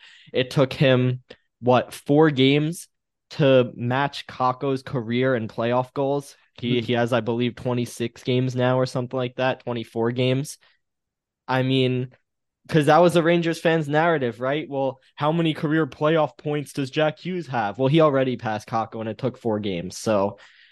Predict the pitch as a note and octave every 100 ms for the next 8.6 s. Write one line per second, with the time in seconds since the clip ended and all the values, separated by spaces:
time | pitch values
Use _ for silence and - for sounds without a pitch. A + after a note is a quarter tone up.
0 | - C#3 C3+ E3 - D#3 B2 B2 B2 G2
1 | - _ _ _ - A#2+ A#2 A2+ B2 C#3+
2 | C3 B2 C3+ D3 C3 B2+ B2 A2+ A2+ -
3 | - A#2 A#2+ - _ _ _ _ - C#3+
4 | C#3+ C#3 - C3 B2+ B2+ B2 - - -
5 | _ _ B2 B2 A#2+ G#2 B2 A#2+ A2+ A2
6 | - _ _ _ _ - B2+ A#2 B2+ B2
7 | A#2 A#2 A2 B2 C#3 C#3+ C3+ A#2+ A2+ A2
8 | A#2 A2+ A2+ G#2+ G#2 A2